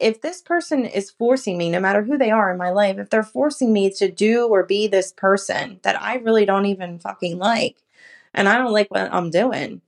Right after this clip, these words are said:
am I living out something that maybe they couldn't achieve within themselves?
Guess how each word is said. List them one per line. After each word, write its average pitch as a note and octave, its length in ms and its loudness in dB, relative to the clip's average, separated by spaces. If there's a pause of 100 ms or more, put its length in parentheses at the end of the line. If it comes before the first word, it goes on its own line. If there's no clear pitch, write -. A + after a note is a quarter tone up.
(840)
am G#3+ 180 2
I G#3+ 180 0
living C#4 380 0
out B3+ 200 0
something A#3 500 -2
that G3+ 140 0
maybe G3 280 0
they F#3 340 0
couldn't A#3+ 340 0
achieve A3 580 0
within G#3 360 0
themselves? F#3+ 1000 0